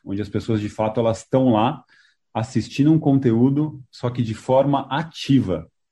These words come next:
e não passiva, o que é muito interessante. As pessoas estão falando, estão participando. Então, de fato, tem um engajamento em cima do conteúdo muito grande. Pra mim, isso é, de fato, assim, uma,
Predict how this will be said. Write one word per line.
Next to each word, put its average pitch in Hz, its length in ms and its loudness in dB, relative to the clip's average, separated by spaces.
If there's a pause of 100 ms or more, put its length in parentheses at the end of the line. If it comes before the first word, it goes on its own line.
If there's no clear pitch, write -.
(160)
e 104 60 -6
não 117 240 2
passiva, 135 460 0
o 98 60 0
que 123 100 -2
é 113 40 2
muito 123 220 2
interessante. 131 540 -2
As - 60 -18
pessoas 123 300 -6
estão 131 160 -4
falando, 120 600 2
estão 101 180 -6
participando. 107 960 -4 (420)
Então, 113 140 -6
de 107 100 -2
fato, 123 300 -4
tem 135 120 0
um 135 80 4
engajamento 131 1040 2
em 107 60 -2
cima 127 300 0
do 110 100 -2
conteúdo 117 520 0
muito 135 500 6
grande. 98 380 -2
Pra 110 160 -2
mim, 127 240 0
isso 139 560 -2 (400)
é, 107 80 -2
de 101 120 -8
fato, 123 380 0
assim, 117 380 0
uma, 123 760 0